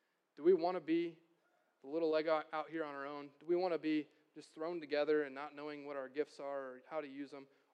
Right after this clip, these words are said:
Or do we wanna be united as one, knowing our purpose, knowing that God has put us where he has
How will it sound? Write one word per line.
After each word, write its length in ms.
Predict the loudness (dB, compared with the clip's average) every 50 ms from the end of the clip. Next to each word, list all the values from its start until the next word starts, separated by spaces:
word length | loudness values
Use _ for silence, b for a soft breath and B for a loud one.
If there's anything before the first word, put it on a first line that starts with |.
| b -14
Or 60 | -10
do 80 | -6 -4
we 120 | -4 -4
wanna 200 | -4 -4 -6 -6
be 240 | -8 -8 -8 -10 -12 -16 _ _ -20
united 460 | -20 -18 -16 -12 -10 -10 -10 -10 -12 -16 -18 -18
as 60 | -18 -16 -14
one, 220 | -14 -14 -14 -14 -18 -20 -16 -12
knowing 360 | -8 -6 -6 -4 -6 -6 -10 -14 b b b b b b
our 80 | -10 -10
purpose, 500 | -8 -6 -6 -8 -8 -8 -12 -16 -18 -18 -14 -10
knowing 360 | -6 -4 -4 -4 -4 -4 -6
that 160 | -10 -6 -4
God 240 | -4 -2 -2 -4 -6
has 140 | -10 -16 -20 _ _
put 100 | -2 0
us 220 | 0 -2 -6 -10 b b b b b b -2
where 160 | 2 2 4
he 80 | 2 2
has 420 | 0 -4 -6 -6 -6 -10 -14